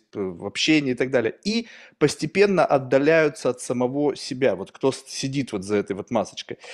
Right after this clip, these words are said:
И когда ты им говоришь: «Слушай, ну давай поговорим вот не, не с фронтменом, ты его в сторону убери, а вот с тем». Человек сразу же так бы начинает, ну, притормаживать, и тут получается вопрос, то есть, как бы, можно ли как-то так незаметно сделать, чтобы, ну, человек расслабился,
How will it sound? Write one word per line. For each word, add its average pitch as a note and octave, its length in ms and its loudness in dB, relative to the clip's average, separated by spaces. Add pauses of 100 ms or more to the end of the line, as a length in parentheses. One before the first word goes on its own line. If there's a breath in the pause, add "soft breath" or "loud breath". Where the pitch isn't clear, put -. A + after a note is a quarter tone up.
(120 loud breath)
И C#3+ 60 -4
когда E3+ 260 6
ты A3 80 2
им G3 60 4
говоришь: F#3 180 2
«Слушай, G3+ 280 0
ну F3 100 2
давай A#3+ 180 4
поговорим G3 480 2
вот D3 220 0 (120)
не, E3 180 -8 (400)
не F3+ 160 0
с - 60 -6
фронтменом, F#3 800 4
ты E3 100 0
его D#3 140 -2
в D3+ 60 -8
сторону D#3+ 360 2
убери, G#3+ 260 0
а F#3 40 4
вот E3 160 -2
с - 80 -10
тем». - 360 -2 (480 soft breath)
Человек F#3+ 260 4
сразу D#3+ 260 4
же - 20 -10
так C3 280 0
бы B2 80 -8
начинает, B2+ 460 0 (140)
ну, B2+ 240 -10 (140)
притормаживать, E3+ 800 2
и - 40 -8
тут A#3+ 200 -4
получается E3 640 2
вопрос, D3 340 0
то A2 80 -6
есть, - 180 -10
как A#2 200 0
бы, A2+ 80 0
можно D#3 460 4
ли D#3+ 200 0
как-то C#3 360 0
так - 340 2
незаметно B2+ 720 -2 (260 soft breath)
сделать, G3 340 2
чтобы, D#3+ 300 -2
ну, C4 80 -4
человек B3+ 320 0
расслабился, C#3 840 4